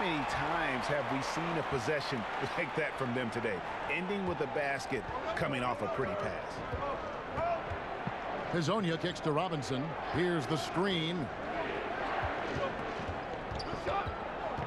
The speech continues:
Speaker 2: Now here's Mudiay, guarded by Bledsoe, stolen by Bledsoe. And it's the Bucks on the break. DiVincenzo.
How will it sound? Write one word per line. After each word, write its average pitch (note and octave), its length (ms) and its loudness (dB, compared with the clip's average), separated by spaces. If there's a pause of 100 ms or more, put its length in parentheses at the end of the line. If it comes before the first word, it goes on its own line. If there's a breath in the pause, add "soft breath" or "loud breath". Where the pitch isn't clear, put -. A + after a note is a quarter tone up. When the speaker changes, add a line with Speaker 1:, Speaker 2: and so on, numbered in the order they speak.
(560)
Speaker 2:
Now D3 300 2
here's D#3 260 0
Mudiay, C#3+ 460 4 (340)
guarded D#3 320 2
by E3+ 300 4
Bledsoe, D3 600 2 (260)
stolen E3 460 2
by E3 140 2
Bledsoe. D#3+ 480 2 (540)
And A#3+ 140 2
it's G3+ 160 0
the G#3 100 4
Bucks D#3 400 0 (280)
on B3 320 4
the B3+ 60 4
break. G3 280 4 (480)
DiVincenzo. G3+ 840 2